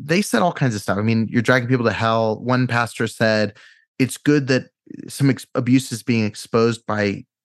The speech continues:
Eric and people like him, but it's kind of like they're maggots. Like, they're eating away at bad flesh. You don't want maggots around, but let 'em do what they need to do, and then God will get rid of 'em." Like, that kind of weird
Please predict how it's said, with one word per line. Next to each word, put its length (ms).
Eric 260
and 140
people 260
like 280
him, 360
but 380
it's 160
kind 280
of 120
like 260
they're 260
maggots. 760
Like, 140
they're 160
eating 300
away 240
at 180
bad 400
flesh. 560
You 80
don't 220
want 180
maggots 420
around, 540
but 320
let 220
'em 100
do 140
what 80
they 80
need 120
to 80
do, 280
and 120
then 320
God 260
will 120
get 200
rid 120
of 80
'em." 80
Like, 200
that 220
kind 180
of 60
weird 500